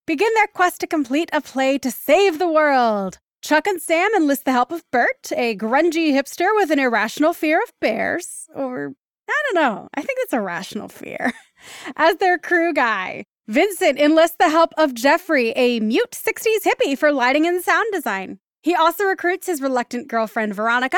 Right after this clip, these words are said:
an upperclassman leading a one-woman war against productivity. <laughs>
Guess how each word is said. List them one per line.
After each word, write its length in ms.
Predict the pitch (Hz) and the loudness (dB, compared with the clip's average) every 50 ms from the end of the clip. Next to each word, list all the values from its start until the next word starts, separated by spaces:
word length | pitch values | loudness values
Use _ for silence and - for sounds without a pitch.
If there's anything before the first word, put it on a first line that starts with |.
| 440 480 285 | 2 2 2
an 120 | 294 262 | 0 -2
upperclassman 800 | 262 262 - 262 254 - - 262 247 262 - - 320 349 330 311 | -2 -4 -4 -4 -4 -4 -2 -4 -4 -2 -2 -2 -2 0 0 0
leading 240 | 311 294 294 277 | 0 -2 -2 -2
a 160 | 262 247 233 226 | -2 -4 -4 -6
one-woman 720 | 214 233 330 571 587 508 427 415 440 440 440 392 359 330 | -4 0 2 2 2 2 2 0 0 0 2 2 2 4
war 280 | 359 370 370 370 359 | 4 4 6 6 4
against 580 | 359 330 294 330 285 277 - - - - - - _ _ _ _ | 4 2 0 -2 -4 -6 -12 -14 -16 -18 -20 -20 _ _ _ _
productivity. 1040 | - 311 294 302 311 311 285 - - - - - 269 214 214 208 - - - 370 - - | -8 -2 0 2 2 2 0 -2 -4 -6 -2 -2 0 0 -2 -6 -6 -2 0 0 0 0
<laughs> 60 | - | -4